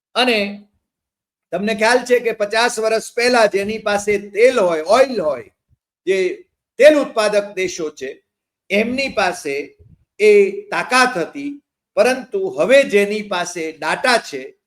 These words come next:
એ, એની એ તાકાત છે. રિલાયન્સ કે Amazon પાસે તમે જાઓ તો તમારે ડેટા બતાવવો પડે, અથવા તો એ ડેટા તમને બતાવે.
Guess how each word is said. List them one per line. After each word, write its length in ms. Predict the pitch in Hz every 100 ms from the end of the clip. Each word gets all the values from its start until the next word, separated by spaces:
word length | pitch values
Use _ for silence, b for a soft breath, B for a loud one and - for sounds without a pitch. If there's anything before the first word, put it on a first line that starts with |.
| _ _ -
એ, 140 | 285 277 -
એની 180 | 202 262
એ 240 | 262 214 247
તાકાત 500 | 208 170 165 160 -
છે. 140 | 156
રિલાયન્સ 560 | 165 220 233 240 233 - -
કે 240 | 196 180
Amazon 500 | 202 247 220 220 202
પાસે 280 | 190 185 190
તમે 300 | 185 175 175
જાઓ 500 | 190 214 175 131 - _ _ _ - -
તો 100 | 196
તમારે 640 | 196 170 185 196 170 160 _ _ _
ડેટા 400 | 151 160 196 196
બતાવવો 600 | 165 160 156 139 143 156
પડે, 380 | - 262 170 - _ _ _ _ -
અથવા 260 | - 196
તો 140 | 202 202
એ 120 | 196
ડેટા 380 | 165 160 196 190
તમને 360 | 165 151 175
બતાવે. 500 | 196 247 220 131 107